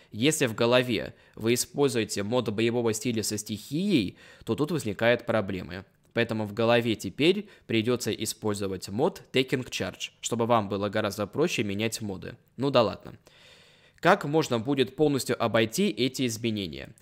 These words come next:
если, допустим, вы используете мод Ashes to Assets или какие-то локаторы? Э, если в артефакте в будущем сезоне у нас вот здесь будут хорошие локаторы,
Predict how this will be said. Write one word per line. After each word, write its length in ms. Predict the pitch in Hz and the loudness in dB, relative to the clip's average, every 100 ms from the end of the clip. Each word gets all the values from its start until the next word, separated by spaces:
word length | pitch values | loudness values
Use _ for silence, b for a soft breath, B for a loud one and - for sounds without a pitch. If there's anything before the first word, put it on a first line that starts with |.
| b - | b 0
если, 240 | 120 127 | 2 2
допустим, 500 | 123 120 147 131 120 | 2 2 2 -2 0
вы 120 | 117 | 0
используете 600 | 123 - 131 117 113 110 | 0 0 -2 -2 -2 -4
мод 320 | 104 113 107 - | -2 -2 -4 0
Ashes 340 | 123 - 113 | 0 0 -2
to 80 | - - | -6 -2
Assets 340 | 180 185 170 | -2 -2 -4
или 160 | 120 113 | -4 -2
какие-то 440 | 113 110 139 131 | -2 0 0 2
локаторы? 600 | 110 104 95 87 - - - B B B B B B - | 2 0 -4 -6 -10 -12 -16 B B B B B B -6
Э, 480 | 98 95 92 92 92 | 0 2 2 0 0
если 400 | 90 135 180 - | 2 2 2 2
в 60 | 120 | 0
артефакте 580 | 123 - 131 147 - 107 | 0 -2 2 2 2 -2
в 40 | |
будущем 380 | 101 135 139 117 | 0 0 0 -2
сезоне 600 | 107 113 120 107 90 87 - _ b b _ | -4 -4 -2 -2 -4 -10 -16 _ b b _
у 100 | 117 | -2
нас 280 | 117 135 - | 0 0 0
вот 180 | 117 113 | -4 -4
здесь 440 | 135 107 - - b b | 0 0 0 -8 b b
будут 360 | 120 139 123 - | -4 0 0 -2
хорошие 600 | - 120 139 127 - 101 | 0 4 4 2 0 0
локаторы, 680 | 107 110 107 - 87 98 | 0 0 -2 -2 -8 -10